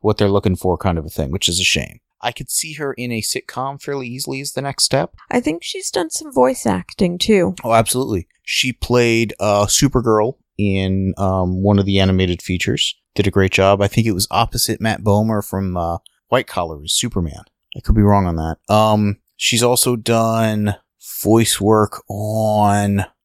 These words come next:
Speaker 1: I don't know if it was the Tinkerbell fairy stuff or a, a variant of that for some other company, kind of.
Speaker 2: Mm-hmm.
Speaker 1: But some, something of that sort.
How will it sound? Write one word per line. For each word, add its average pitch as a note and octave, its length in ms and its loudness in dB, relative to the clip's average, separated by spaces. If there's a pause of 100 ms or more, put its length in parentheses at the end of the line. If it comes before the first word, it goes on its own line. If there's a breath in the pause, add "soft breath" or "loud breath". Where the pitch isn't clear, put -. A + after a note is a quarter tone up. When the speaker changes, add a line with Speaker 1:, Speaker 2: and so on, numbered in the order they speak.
(140)
Speaker 1:
I - 80 -4
don't B2+ 140 -2
know C3 140 2
if A#2 100 0
it B2 100 2
was A2+ 400 0
the G2+ 600 0 (240)
Tinkerbell A#2 880 2 (220)
fairy A2+ 420 2
stuff - 540 0
or G2+ 500 4 (200)
a, - 40 0
a G2+ 280 4
variant G#2+ 480 4
of G2 120 -4
that F#2+ 260 2
for - 120 -8
some G2+ 240 0
other F2 140 -4
company, F2 540 -4
kind E2+ 180 -6
of. C#2+ 100 -14 (200)
Speaker 2:
Mm-hmm. G#3 360 0 (220)
Speaker 1:
But G#2+ 180 -4
some, B2 360 0 (120)
something B2 340 2
of G2 120 0
that F#2+ 300 -2
sort. F2+ 460 -2